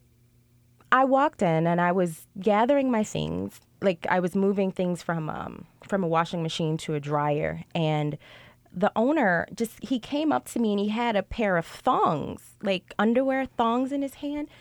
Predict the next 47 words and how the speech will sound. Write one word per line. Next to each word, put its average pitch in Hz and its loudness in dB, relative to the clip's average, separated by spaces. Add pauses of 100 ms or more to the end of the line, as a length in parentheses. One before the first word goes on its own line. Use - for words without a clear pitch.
(300)
And 240 4
he 269 4
was 240 4
like, 190 0
"Did 220 0
you 453 8
leave 269 4
these?" 302 2 (460)
And, 208 2
I 180 2
mean, 170 0
I 147 -4
hadn't. 156 0
They 160 -2
weren't 160 -4
mine. 156 0
I, 147 -4 (840)
they, 170 0
they, 165 -4
they 170 0
weren't 156 -4
mine. 170 0 (400)
Um, 160 2 (2000)
I 226 2
was 202 0
like, 190 0 (120)
"No, 233 6
I 262 2
didn't 330 2
really," 311 2
you 233 0
know, 339 2
it's 302 0
so 330 2 (120)
awkward. 302 0
I 262 2
was 285 2
like, 277 0
"What 302 -4
is 370 -2
this?" 202 -4 (120)
But 262 0
then, 392 4
like, 330 0
as 254 2
I 247 2
was, 185 0